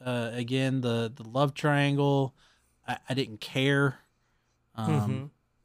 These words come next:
Speaker 1: at all.
Speaker 2: Still don't.
Speaker 1: Yeah, didn't care.
Speaker 2: <laughs>
Speaker 1: You know, like you were just saying with Mystique, I didn't care. Even when you have a Sentinel show up in the Danger Room at the beginning,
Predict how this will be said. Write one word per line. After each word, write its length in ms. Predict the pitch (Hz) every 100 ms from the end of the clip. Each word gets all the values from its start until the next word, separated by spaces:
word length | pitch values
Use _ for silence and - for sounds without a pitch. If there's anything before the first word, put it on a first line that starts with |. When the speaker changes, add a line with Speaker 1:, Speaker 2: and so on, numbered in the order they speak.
| -
Speaker 1:
at 100 | 110
all. 320 | 120 147 143
Speaker 2:
Still 140 | 139 120
don't. 260 | 127 131
Speaker 1:
Yeah, 220 | 151 104 - _ _ - - -
didn't 200 | 120 120
care. 500 | - 135 135 135 131
Speaker 2:
<laughs> 100 | 185 - -
Speaker 1:
You 500 | - - - - -
know, 60 | 135
like 160 | 131 123
you 100 | 143
were 80 | 143
just 220 | 143 -
saying 300 | 147 139 135
with 160 | 131 117
Mystique, 600 | 107 - 147 147 147 - _
I 80 | 120
didn't 260 | 107 87 -
care. 640 | - 143 147 139 139 127 _ _ -
Even 340 | 190 240 220
when 180 | 196 185
you 140 | 175
have 220 | 151 165 143
a 60 |
Sentinel 540 | - - 226 180 208 185
show 280 | - 185 180
up 220 | 165 -
in 160 | 151 139
the 60 | 120
Danger 500 | 113 143 151 147 131
Room 240 | 135 127
at 80 | 117
the 60 | 113
beginning, 480 | 117 110 101 87